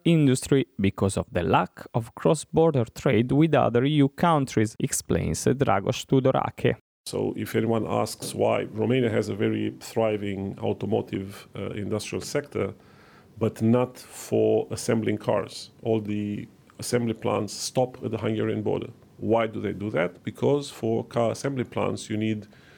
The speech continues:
Speaker 2: ready for ins-, ready to install pr-, production lines, for which you have to have very predictable, um, transport times. Well, you can't have predictable transport times when the lorries spend two days at the border.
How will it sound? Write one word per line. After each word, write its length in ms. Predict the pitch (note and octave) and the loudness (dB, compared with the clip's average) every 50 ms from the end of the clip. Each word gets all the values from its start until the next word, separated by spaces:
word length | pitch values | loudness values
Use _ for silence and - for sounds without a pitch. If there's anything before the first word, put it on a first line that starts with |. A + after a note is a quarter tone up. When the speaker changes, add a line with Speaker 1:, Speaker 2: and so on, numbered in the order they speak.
| - - - - | -18 -18 -16 -8
Speaker 2:
ready 400 | - G#2+ G#2+ A#2+ B2 A#2+ A#2 A#2 | -2 2 4 4 4 2 0 -2
for 220 | A2+ - - A2 G#2+ | -4 -2 0 0 0
ins-, 240 | G#2+ G#2+ - - - | 0 -2 -4 -8 -8
ready 320 | - A#2 A#2 C3 B2+ B2 | -2 2 2 4 4 2
to 160 | B2 - - A2+ | 0 0 0 0
install 540 | A2+ G#2+ - - B2+ A#2 A#2 G#2+ G#2+ - - - | 0 0 -2 0 2 2 2 2 0 -4 -8 -8
pr-, 140 | - - G#2+ | -6 -4 -4
production 540 | - - - G#2 B2+ D3+ - - - A#2+ G2 | -4 -4 -2 0 0 0 -2 -4 -4 -2 0
lines, 440 | F#2+ F#2 F2+ A2 B2+ C3 C3 - - _ - - - - - - | 0 0 0 -2 -4 -6 -10 -14 -20 _ -20 -20 -20 -20 -20 -20
for 220 | - - - G#2 G#2 | -8 -4 0 2 2
which 460 | A#2+ D#3 E3 - - - - - - - | 2 2 0 -2 -6 -10 -12 -14 -16 -12
you 160 | - A#2+ A2+ | -6 -4 -4
have 300 | A2 - - C3+ C3+ C3+ | -4 -2 -2 -4 -4 -4
to 80 | - B2 | -6 -4
have 200 | A2+ B2+ B2 A#2+ | -2 0 0 2
very 200 | A#2+ B2 B2 A#2+ | 2 0 0 0
predictable, 760 | A#2+ - - A2 B2+ C3 - - A2 G#2 A2 G#2+ A2 G#2+ G#2 - - - - _ _ _ - - | -2 -6 -6 -6 -6 -4 -4 -4 -2 0 0 0 0 -2 -4 -10 -20 -20 -20 _ _ _ -10 -4
um, 880 | A2+ A2 G#2+ G#2+ G#2+ - E2+ - - - - - - - - - - - - | -2 0 2 2 2 0 0 0 -2 -4 -4 -6 -6 -8 -8 -8 -10 -10 -6
transport 480 | - - B2 A#2+ - - - - - | 0 0 0 0 0 -2 -4 -4 -4
times. 360 | - F#2+ - - - - - - | -6 -10 -10 -10 -14 -16 -14 -6
Well, 320 | - A#2 G#2+ G#2 - B2 - - - - | -4 -2 -2 -2 -4 -8 -12 -18 -18 -16
you 80 | - A2 | -14 -12
can't 240 | - - C#3 C3 C3 | -4 0 0 2 2
have 300 | - B2 A2+ A2+ - - | 2 0 0 -2 -4 -8
predictable 380 | - A2 G#2+ G2+ - G#2 G#2 F#2+ | -6 -6 -6 -4 -4 -6 -6 -4
transport 400 | - C3 C#3+ C#3 - - G2+ - | -2 -4 -4 -2 -4 -6 -6 -4
times 280 | - G2+ G2 G2+ G2 | -2 -4 -2 -4 -4
when 220 | G#2+ G#2 G2+ G#2 G2+ | -4 -4 -4 -2 -2
the 80 | G#2 | -2
lorries 420 | G#2 G#2 A2+ B2 A2+ G#2+ G#2 G#2+ G2+ | 0 2 2 2 2 0 -2 -2 -6
spend 380 | - - - - A2 G#2+ G2+ | -8 -6 -2 -2 -2 -2 -2
two 80 | - G#2+ | -6 -6
days 260 | G2+ G#2 G#2+ G#2 F#2+ | -4 -4 -4 -4 -4
at 60 | G#2 | -4
the 80 | G2+ A2 | -4 -2
border. 280 | A#2+ B2 A2 F#2+ F2+ | 0 0 0 -2 -4